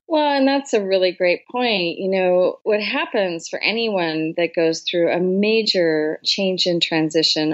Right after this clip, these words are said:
oftentimes the big losses, whether it be from the loss of a loved one through death or divorce, the loss of your home, is it, it really puts you in a crisis, an emotional crisis, you know, an identity crisis, because we're very identified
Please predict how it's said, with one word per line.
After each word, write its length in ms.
oftentimes 840
the 120
big 240
losses, 600
whether 240
it 80
be 200
from 420
the 100
loss 420
of 60
a 60
loved 260
one 160
through 200
death 340
or 80
divorce, 840
the 80
loss 300
of 100
your 100
home, 600
is 140
it, 200
it 220
really 320
puts 260
you 120
in 180
a 260
crisis, 480
an 80
emotional 520
crisis, 760
you 80
know, 160
an 100
identity 640
crisis, 680
because 280
we're 160
very 200
identified 1040